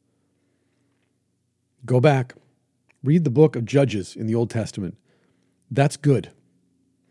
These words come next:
Those are good men. Those are saints. Those are people whom God chose, who he called holy, saint. If you don't believe me, go to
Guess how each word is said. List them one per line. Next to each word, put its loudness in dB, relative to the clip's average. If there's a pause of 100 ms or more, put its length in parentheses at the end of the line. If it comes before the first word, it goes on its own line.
(100)
Those 2
are 4
good 2
men. 0
Those 0
are -4
saints. -6 (1300)
Those 2
are 4
people 0 (100)
whom 0
God -2
chose, -2 (2000)
who -2
he 0
called -2 (440)
holy, 2 (420)
saint. -6 (1600)
If -20
you -4
don't 2
believe 2
me, 0
go 2
to -2